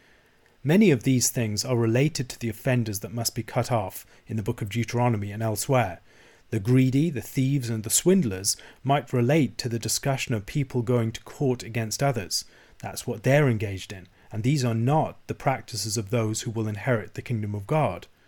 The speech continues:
The words grouped together as men who practice homosexuality should probably be distinguished.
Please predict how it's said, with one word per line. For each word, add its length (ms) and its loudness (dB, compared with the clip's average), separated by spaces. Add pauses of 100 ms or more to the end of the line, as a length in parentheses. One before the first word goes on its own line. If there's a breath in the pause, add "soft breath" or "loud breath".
(520 soft breath)
The 80 4
words 340 8
grouped 400 2
together 460 2
as 180 -2
men 300 2
who 140 -4
practice 500 -4
homosexuality 880 0
should 200 -8
probably 340 0
be 120 -4
distinguished. 760 -2